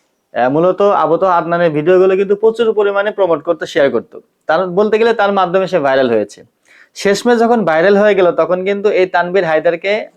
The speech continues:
আনফ্রেন্ড করে দেয়, মানে, তাকে আর এখন গোনার টাইম নাই, এমনটি হয়েছে তার সাথে। তো বিরাট লোক বলে যান,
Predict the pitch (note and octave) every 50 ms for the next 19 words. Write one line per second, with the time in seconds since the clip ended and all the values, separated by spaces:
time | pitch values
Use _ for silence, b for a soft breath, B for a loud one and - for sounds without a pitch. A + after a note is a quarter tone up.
0 | _ - D#3 D#3 D#3+ D#3+ D#3 D3+ - F#3 G#3 A3 G3+ E3 - E3+ D3+ C#3 A#2+ A2
1 | A2 A2+ - D3+ E3 D#3+ - D#3+ E3 - F#3 F#3 F3+ E3+ D#3+ - F3 E3 C#3+ C3+
2 | D3 D3 D#3 D3 - - C#3+ C3 C3 C3 B2+ B2 G2+ F2 - _ _ _ _ _
3 | _ _ _ - - D#3 E3+ F3+ F3+ - E3+ D#3 C#3 C3 B2+ - B2+ A#2+ A2 G#2+
4 | - - G#2 - - - _ _ _ _ _ _ b b b b b b b b
5 | b b b b b b - E3 D#3 C3 B2 D3+ F3+ G3+ G#3+ A3+ A#3 A3+ A#3 G#3
6 | G#3 G3+ G3+ G3 F3+ E3 F3+ G3 G3+ G#3 A3 A3+ A3+ G#3+ - C#3 C#3 D#3 D#3+ E3+
7 | F3 F#3 G3 G3+ -